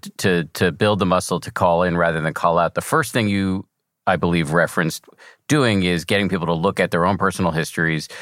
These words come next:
and how were they punished and, and how do they visit that sort of conscious or unconscious <laughs> justice delivery mechanism upon the people in their world.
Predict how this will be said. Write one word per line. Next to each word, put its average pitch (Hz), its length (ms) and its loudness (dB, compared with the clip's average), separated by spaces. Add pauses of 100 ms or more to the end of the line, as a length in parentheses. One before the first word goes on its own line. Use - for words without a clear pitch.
(240)
and 98 120 2
how 98 180 2
were 95 140 2
they 131 180 2
punished 71 420 -4
and, 76 180 -4
and 76 200 -2
how 82 160 2
do 82 80 2
they 80 180 0
visit 78 380 -4
that 78 280 2
sort 82 300 -2
of 73 140 -4 (320)
conscious 95 420 0
or 90 80 2
unconscious 82 840 -2 (320)
<laughs> - 300 -10
justice - 680 0
delivery 90 400 2
mechanism 80 560 0
upon 76 540 0
the 69 80 -10
people 78 320 -2
in 69 80 -2
their 73 160 2
world. 73 440 0